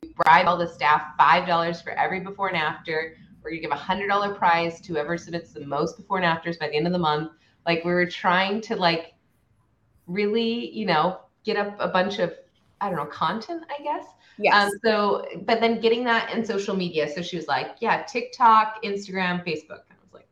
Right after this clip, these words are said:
Speaker 1: "I don't know what two of those things are, but sure, yeah, that sounds great."
Speaker 2: <laughs>
Speaker 1: Um, the monthly newsletter, we've been talking with Jonathan Maynard and Christina and in his office about their beautiful monthly newsletter. Tay, we've talked about it a lot. I hate
Speaker 2: Totally.
Speaker 1: talking about things over and over again. Like,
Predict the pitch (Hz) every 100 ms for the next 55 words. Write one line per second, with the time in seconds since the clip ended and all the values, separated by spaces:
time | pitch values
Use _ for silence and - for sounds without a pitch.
0 | _ 196 190 185 - 190 185 190 185 -
1 | 208 196 196 - 190 226 311 311 - 330
2 | - 311 - 330 - - - 190 202 -
3 | - - - - - 285 226 208 202 196
4 | - _ _ _ _ - 151 170 214 226
5 | 240 220 226 233 233 202 180 180 180 196
6 | - 190 202 196 202 202 175 180 180 202
7 | 240 240 240 160 - 180 175 170 170 175
8 | 170 - 190 196 196 - - 160 151 -
9 | - 165 151 156 190 196 190 160 143 143
10 | - 175 175 170 156 151 151 170 175 180
11 | 180 170 - _ _ - 208 190 196 226
12 | 208 202 208 196 190 185 175 165 - -
13 | 175 175 - - 170 - - 147 156 151
14 | 147 151 143 139 139 135 113 123 123